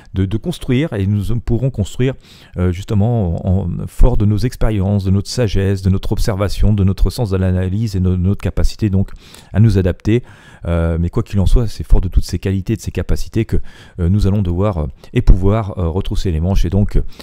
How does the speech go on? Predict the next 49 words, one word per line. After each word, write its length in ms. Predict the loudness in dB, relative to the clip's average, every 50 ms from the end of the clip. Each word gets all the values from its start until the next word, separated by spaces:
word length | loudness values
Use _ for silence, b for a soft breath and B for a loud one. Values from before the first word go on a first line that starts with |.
| B
faire 220 | B 4 4 6 6
avancer 320 | 4 2 0 0 0 0
les 80 | 0 4
choses. 180 | 4 4 4
Ça 100 | 4 2
va 60 | 0 2
pas 140 | 0 0
tomber 200 | 0 0 -2 -2
du 120 | -2 -4 -4
ciel, 260 | -2 -2 0 0 0
hein. 80 | -2 -2
C'est 140 | -4 -6
quand 100 | -4 -2
même 160 | -2 0 0 0
nous 80 | -2
qui 300 | -4 -4 -4 -4 -4 -4 -8 _ -2
allons, 220 | 0 2 2 2 0 B B B B B B B -4
euh, 260 | -2 0 0 0 0 0
être 200 | 0 -2 -2 -2
les 160 | -2 -2 -2
acteurs, 540 | -2 -2 -2 0 0 2 0 0 -4 -8 -10 -4
mais 360 | -2 0 2 2 2 0 0
de, 240 | -2 -2 0 -2 0
de 160 | 0 0 0
cette, 420 | 2 2 0 0 -2 -4 _ -4 -4
de 440 | -4 -4 -6 -12 -18 -10 2 4
ce 120 | 6 6 8
changement. 480 | 6 4 2 2 2 2 2 0 -2 B B B B B B B B -2
Mais, 300 | 0 2 4 4 4 4
euh, 400 | 4 2 2 2 0 0 0 0
forcément, 720 | 0 2 2 2 2 2 0 0 -2 -2 -4 -4 -4 -4
eh 60 | -4
bien, 180 | -4 -4 -4 -4
quand, 300 | -4 -4 -4 -4 -2 -4
euh, 120 | -4 -2
la 100 | -2 -2
réussite 300 | -2 -2 -2 -2 -2 -2
viendra, 400 | -4 -4 -2 -2 -2 -2 -2 -2
nous 180 | -2 -2 -2 -2
en 40 |
serons 280 | -2 -2 -2 0 0 0
d'autant 220 | -2 0 0 0
plus 160 | 0 2 2 2
fiers 300 | 2 2 0 0 -2 -2
et 60 | -2
d'autant 240 | -4 -4 -4 -4 -6
plus, 380 | -4 -6 -8 -8 -8 -6 -6
euh, 80 | -6 -6 B B B B B B B B -8
euh, 300 | -6 -4 -4 -4 -6 -6